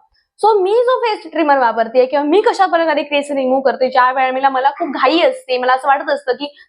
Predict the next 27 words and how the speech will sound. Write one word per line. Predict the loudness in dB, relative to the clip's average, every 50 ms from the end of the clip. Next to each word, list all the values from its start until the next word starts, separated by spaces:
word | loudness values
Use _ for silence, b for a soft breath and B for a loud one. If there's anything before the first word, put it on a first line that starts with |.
| b
त्याने | 0 0 2
पटकन | 2 0 -2 0 -2 -2 2
काढून | 2 2 2 2 -2
होऊन | -2 -2 -2
जातो | -2 0 0
आणि | -2 -2 -4
स्मूथली | -8 -18 -6 -4 0 2 4 2 2 2 0 -2 -2
ते | -2 0
काढून | 0 0 0 0 -2 -4 -4
होतात, | -4 -4 -4 -6 -6
तर | -6 _ _ _ _ _ _ -2 0
त्याचा | 0 2 2 2
सगळा | 2 2
डेमो | 2 2 0 -2 0 -2 0
तुम्हाला | 2 2 2 2 0
मी | 0 0
दाखवणार | 0 -2 -2 0 0 2 2 2 0
आहे. | 0 -2 -2 -6
ते | -6 -6 -4
कशा | -2 -4 -2 0 -2 0
प्रकारे | 0 -2 -2 0 0 0 0 0
मी | 0 0 0 0 0 2 2 0 0 0
करते | 0 0 0 0 0 -2 0 0
ते | 0
दाखवणार | -2 -2 -4 -2 -2 0 0
आहे, | 0 0
कुठला | -2 -4 -10 -6 0 2 2 2